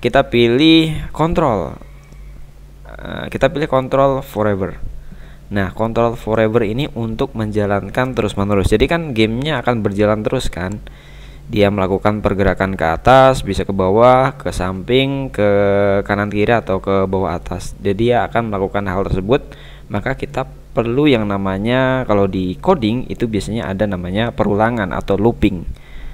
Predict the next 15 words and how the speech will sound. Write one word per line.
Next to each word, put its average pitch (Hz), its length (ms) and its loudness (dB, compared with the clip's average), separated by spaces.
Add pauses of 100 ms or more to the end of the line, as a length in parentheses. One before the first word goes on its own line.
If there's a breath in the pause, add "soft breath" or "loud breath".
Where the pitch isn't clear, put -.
(200 loud breath)
Nah, 92 160 -2
di 90 80 -4
sini 107 240 -4
kita 107 160 2
bisa 95 240 -2
menggunakan 95 480 -4
forever. 90 720 -2
Kalau 87 240 -4
di 92 80 -2
block 98 480 0
pada, 92 720 -2 (320)
eh, 92 240 -6
Scratch - 400 -4
ini, 85 240 -10
forever. 175 640 -2